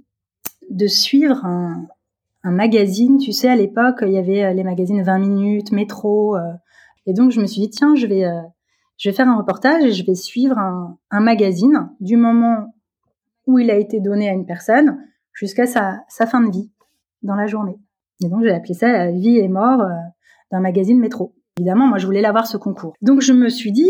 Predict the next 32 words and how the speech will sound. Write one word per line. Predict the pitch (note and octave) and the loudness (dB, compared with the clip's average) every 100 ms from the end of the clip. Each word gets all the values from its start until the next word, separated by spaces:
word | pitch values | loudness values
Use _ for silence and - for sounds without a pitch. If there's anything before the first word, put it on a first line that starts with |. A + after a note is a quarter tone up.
| F4 | 2
il | |
faut | C4+ - D#4+ | 0 -2 -4
que, | - B3 G#3+ G#3+ | 0 2 2 0
il | G#3+ | -4
faut | - D#4 | -4 -2
que | C4+ | 0
je, | A3+ G#3+ G3 F#3 F#3+ | 2 2 0 -4 -4
je | F#3 | -4
rencontre | G3+ G#3+ C#4+ C#4 | -2 0 0 2
les | A3+ | 2
gens | G#3+ C#4 D#4 | 4 4 2
qui | - G#3 | -2 -8
font | A3 | -8
passer | G3 G3 - | -6 -4 -4
ce | B3+ | -2
concours. | B3 B3 G#3+ A#3 | 0 0 -2 -2
Il | G3 | -2
faut | - A3 | -6 -6
que, | G#3+ F#3 E3+ | -4 -4 -6
il | F3+ | -10
faut | F3+ | -8
que | G#3 | -2
je | G3 | -2
me | |
présente, | F3+ F#3 F3 B3+ D#4 D4+ | -2 -4 2 2 2 -2
il | |
faut | - | -8
qu'ils | G3 F#3+ | -8 -6
sachent | G3+ F#3+ | -4 -6
qui | - F#3+ | -6 -6
je | F3+ | -6
suis, | F3+ - | -8 -14